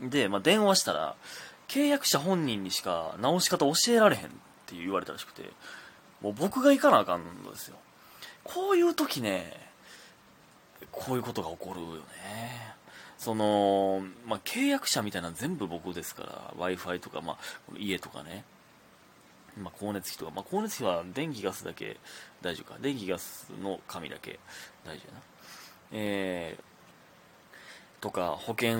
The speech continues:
云々みたいなんとか、家のね。てか、まあ、全部僕ですから、まあ、それは僕がやらないとダメ。それがちょっとね、めんどくさいんですよね。だからもうね、もう八時までおらなあかんのに、その電話がね、七時までにせなあかんかったから、もう、中途半端な時間に、まあ、六時半ぐらいに帰って。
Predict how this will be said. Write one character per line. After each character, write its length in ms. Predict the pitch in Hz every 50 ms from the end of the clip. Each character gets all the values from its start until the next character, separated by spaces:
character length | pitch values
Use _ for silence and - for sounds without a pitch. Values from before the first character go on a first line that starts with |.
| 110 113
云 200 | 117 113 110 104
々 160 | 101 98 92 85
み 260 | 78 78 78 80 78
た 100 | - 78
い 80 | 73
な 80 | 60 60
ん 40 | -
と 120 | - -
か、 200 | - - - - - - -
家 200 | 92 95 90 85
の 120 | 82 78
ね。 180 | 78 90 98 - - - - - - - - -
て 80 | - 110
か、 60 | 110
ま 140 | 110 107 104
あ、 20 |
全 160 | 92 117 143 156
部 80 | 120
僕 180 | 95 92 87 98
で 60 | 82
す 100 | - -
か 80 | - 80
ら、 80 | 80 -
ま 80 | 95 90
あ、 20 |
そ 260 | - - 117 117 113
れ 140 | 113 117 117
は 260 | 110 110 113 110 107
僕 320 | 98 90 98 101 - - 113
が 60 | 107
や 40 | 107
ら 80 | 117
な 100 | 113 95
い 60 | 82
と 80 | - 76
ダ 60 | 78
メ。 80 | 80 78
そ 160 | - - 180
れ 80 | 233 220
が 100 | 214 202
ち 100 | - -
ょ 20 |
っ 120 | - -
と 60 | - -
ね、 60 | -
め 80 | 78 80
ん 20 |
ど 80 | 90 92
く 40 | -
さ 80 | -
い 40 | -
ん 20 |
で 60 | - -
す 20 |
よ 60 | - -
ね。 60 | - - - - - - - - - - - - - - -
だ 120 | 120 135
か 80 | 123 120
ら 60 | 107
も 220 | 107 107 107 107
う 40 | 107
ね、 120 | 107 110 110
も 80 | 107
う 20 | 101
八 220 | 110 120 - -
時 80 | 151 135
ま 80 | 117
で 80 | 107 104
お 80 | 110
ら 80 | 117 120
な 80 | 113 107
あ 40 | 104
か 100 | 117 117
ん 40 | 113
の 80 | 104
に、 100 | 107 104
そ 100 | - 120
の 80 | 110 101
電 200 | 117 131 147 143
話 100 | 143 139
が 100 | 131 123
ね、 60 | 120
七 240 | 113 - - - -
時 100 | - 202
ま 120 | 147 120 110
で 100 | 104 95
に 60 | 90
せ 140 | - - 101
な 80 | 95
あ 20 | 87
か 80 | 90 87
ん 20 |
か 60 | 85
っ 40 | 85
た 100 | - -
か 60 | 85
ら、 60 | 82
も 380 | 85 82 80 80 80 78 82 -
う、 60 | - - - - - - - -
中 220 | - - 135 135 120
途 80 | -
半 200 | 131 147 147 139
端 100 | 117 113
な 60 | 110 107
時 100 | 107 107
間 200 | 107 104 104 104
に、 80 | 104
ま 100 | 101 101
あ、 20 | 101
六 200 | 101 98 101 104
時 80 | 101
半 120 | 110 110 110
ぐ 80 | 110
ら 40 | 95
い 40 | 87
に 40 | -
帰 180 | - 110 101
っ 20 | 92
て。 340 | - - - - - 85